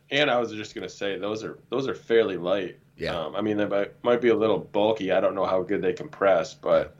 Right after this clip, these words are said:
Speaker 1: um, they're fairly light to attach to your backpack or whatever.
Speaker 2: Oh, yeah. It comes with a couple
Speaker 1: So, uh,
Speaker 2: clips, so you can clip 'em together, and then you
Speaker 1: Yeah.
Speaker 2: can strap 'em to the backpack, or you can stuff 'em down in. That's what I did, stuff 'em down in. So they were in the bottom of my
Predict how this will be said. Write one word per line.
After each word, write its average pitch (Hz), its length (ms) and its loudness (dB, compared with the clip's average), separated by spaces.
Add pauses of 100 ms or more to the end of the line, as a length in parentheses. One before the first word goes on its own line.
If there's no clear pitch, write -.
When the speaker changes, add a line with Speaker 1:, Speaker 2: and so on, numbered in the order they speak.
Speaker 1:
um, - 280 -8 (600)
they're 90 120 -8
fairly 117 320 2
light 101 320 -2
to 73 240 -8 (720)
attach 98 680 0
to - 120 -12
your 82 140 -10
backpack 87 600 -2
or 80 100 -6
whatever. 76 420 -2 (200)
Speaker 2:
Oh, 104 40 0
yeah. 98 220 -2
It - 120 -12
comes 139 180 -2
with 127 100 -2
a 101 40 0
couple - 260 -4
Speaker 1:
So, 92 100 -2
uh, 113 180 4
Speaker 2:
clips, 110 360 0
so - 140 -4
you 120 80 0
can 110 100 -4
clip 135 220 -2
'em 113 100 -4
together, 95 460 0
and 98 140 -8
then 101 80 0
you 82 60 2
Speaker 1:
Yeah. - 40 0
Speaker 2:
can 82 180 -6
strap - 420 -2
'em 98 120 -8
to 98 100 -8
the 92 80 -8
backpack, 95 580 -6
or 95 60 -6
you 87 60 -6
can 82 160 -10
stuff - 360 -6
'em 95 120 -6
down 92 280 -4
in. 92 140 -6
That's 101 220 -8
what 85 80 -8
I 90 120 -6
did, 85 340 -12
stuff - 300 -8
'em 85 120 -8
down 90 260 -8
in. 87 220 -8 (720)
So - 120 -10
they 104 120 2
were 104 100 4
in 98 60 -2
the 92 80 -4
bottom 101 420 -4
of 95 140 -6
my 90 220 -6